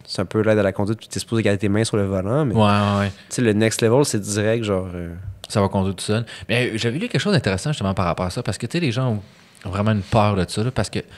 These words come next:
Speaker 2: il y a comme un changement de paradigme. Parce que, il y a, je pense que c'est une point cinquante-trois personnes ou une affaire de même, personne qui meurt du décès de la route.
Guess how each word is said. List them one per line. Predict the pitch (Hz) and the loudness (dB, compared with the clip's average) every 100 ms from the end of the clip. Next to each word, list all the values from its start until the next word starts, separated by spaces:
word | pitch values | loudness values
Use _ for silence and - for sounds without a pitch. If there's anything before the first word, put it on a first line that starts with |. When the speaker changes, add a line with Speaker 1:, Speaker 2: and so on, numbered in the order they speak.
| - - - | -20 -20 -6
Speaker 2:
il | |
y | 101 | -4
a | |
comme | 127 | 0
un | 117 | 0
changement | - 104 107 | 0 0 0
de | 110 | 0
paradigme. | 101 92 - 113 127 - - - | 0 -2 -4 -6 -8 -12 -20 -12
Parce | - | -6
que, | - 104 | 0 0
il | - | 2
y | |
a, | 104 | -2
je | - | -2
pense | - 135 | -4 -4
que | - | -2
c'est | 98 90 - - - - _ _ _ _ _ _ - - - - - - - - - - - | -6 -6 -16 -20 -20 -20 _ _ _ _ _ _ -20 -20 -20 -20 -20 -18 -16 -18 -20 -10 0
une | 139 | 0
point | 135 - 107 | 0 2 2
cinquante-trois | 104 117 113 - 139 | 2 0 0 -2 -4
personnes | 127 113 151 | -4 -2 0
ou | 117 | 2
une | |
affaire | 104 131 | 2 2
de | 147 | 0
même, | 127 139 | 0 -2
personne | 113 131 | -4 -4
qui | 120 | -2
meurt | 104 110 117 110 95 | 0 0 -2 -6 -10
du | - | -8
décès | 98 101 | -4 -2
de | 98 | -2
la | 85 | -2
route. | 90 110 - - | -4 -6 -8 -18